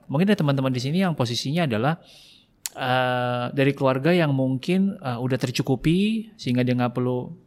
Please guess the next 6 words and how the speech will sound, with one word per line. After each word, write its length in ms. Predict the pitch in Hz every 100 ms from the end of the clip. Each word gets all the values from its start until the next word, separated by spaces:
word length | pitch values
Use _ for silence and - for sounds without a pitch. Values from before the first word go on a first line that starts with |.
| _
seribet 960 | - - 139 135 135 123 117 123 -
tadi 560 | 110 110 104 117 196 247 -
atau 240 | - 107 120
sepusing 480 | 135 - 120 123 117
temen 240 | 120 120
yang 160 | 117